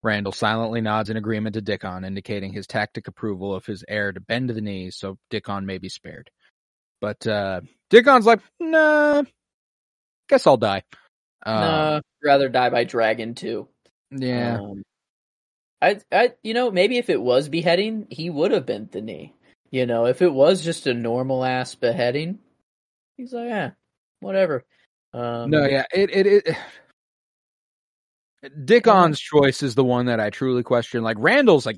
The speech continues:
Speaker 1: get, you know,
Speaker 2: Yeah.
Speaker 1: Randall was like, uh,
Speaker 2: This
Speaker 1: but
Speaker 2: is, this,
Speaker 1: Dickon
Speaker 2: that was Randall's first battle, man, second battle, I guess, you know. Uh, they, they, he, he went to, to Highgarden, he fought there, but that basi-, that wasn't a fight.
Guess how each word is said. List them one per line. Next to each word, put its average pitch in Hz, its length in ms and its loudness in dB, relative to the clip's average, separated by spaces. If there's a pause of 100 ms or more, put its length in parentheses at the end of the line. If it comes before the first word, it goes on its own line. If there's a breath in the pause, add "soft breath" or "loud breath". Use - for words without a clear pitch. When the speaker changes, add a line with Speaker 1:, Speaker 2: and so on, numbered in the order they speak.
Speaker 1:
get, - 260 -6 (160)
you 104 180 -14
know, 82 160 -14
Speaker 2:
Yeah. 185 100 0
Speaker 1:
Randall 151 240 0
was 123 220 -6
like, 110 180 -6 (1200)
uh, 101 400 -2 (640)
Speaker 2:
This - 160 -6
Speaker 1:
but 180 120 2
Speaker 2:
is, 143 60 -10
this, 262 160 -2
Speaker 1:
Dickon - 20 -8
Speaker 2:
that 185 180 6
was 190 140 0
Randall's 160 420 2
first - 480 -2
battle, 104 400 0
man, 104 180 -10
second - 420 -2
battle, - 460 -6
I 196 160 -4
guess, - 440 -12
you 90 100 -14
know. - 260 -16 (400 soft breath)
Uh, 98 220 -2
they, 113 140 -2
they, 117 180 -2
he, 127 140 -4 (100)
he 143 140 -2
went 160 240 -2
to, 160 340 4 (320 soft breath)
to 147 80 -2
Highgarden, 127 680 4
he - 100 -12
fought 135 320 4
there, 120 200 2
but 127 80 -2
that 139 140 4
basi-, 127 240 0
that 151 140 2
wasn't 156 240 0
a 107 40 -6
fight. 110 360 -4